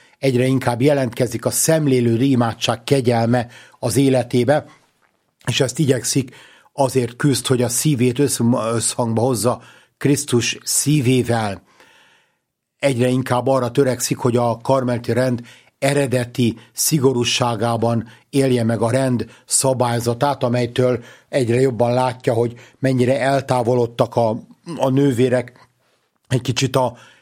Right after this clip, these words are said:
kényelmesebb élet felé, ö, mentek, ami nem azt jelenti, hogy önmagában ez rossz lett volna, csak, csak az eredeti szigorúságból úgy, ö, fokozatosan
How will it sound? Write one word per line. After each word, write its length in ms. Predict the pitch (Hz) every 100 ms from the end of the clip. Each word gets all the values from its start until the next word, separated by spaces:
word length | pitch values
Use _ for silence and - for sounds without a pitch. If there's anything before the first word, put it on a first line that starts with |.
| _
kényelmesebb 1040 | - 156 147 135 127 123 120 135 123 110 -
élet 420 | 135 131 123 120
felé, 460 | - 139 123 123 120 - - -
ö, 180 | 127 123 - 135
mentek, 540 | 123 135 139 143 -
ami 180 | 139 147
nem 200 | 165 151
azt 200 | 131 -
jelenti, 360 | 147 139 135
hogy 160 | 135 143
önmagában 500 | 143 135 123 131 131
ez 160 | 127 - - - _
rossz 260 | 127 156 -
lett 220 | 123 -
volna, 300 | 139 165 160
csak, 280 | 160 143 - - _
csak 180 | - 156
az 120 | 151
eredeti 520 | 185 165 139 131 135
szigorúságból 1080 | 120 170 131 123 120 - 135 123 123 151 123 - _ -
úgy, 200 | 127 135
ö, 200 | 123 123
fokozatosan 960 | - 147 127 110 120 123 117 123 117